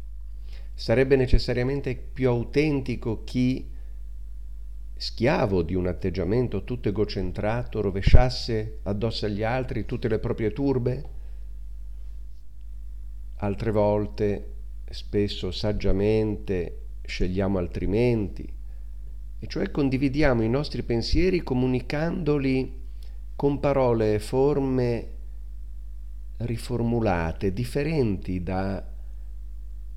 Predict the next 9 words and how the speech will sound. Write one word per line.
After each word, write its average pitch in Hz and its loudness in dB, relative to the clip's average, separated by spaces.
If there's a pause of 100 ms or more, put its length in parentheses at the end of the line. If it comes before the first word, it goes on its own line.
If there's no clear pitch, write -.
(440)
le 101 -2
parole, 123 4
le 113 2
immagini 107 2
che - 0
avevamo 113 2
nella 110 0
nostra - -4
mente. - -6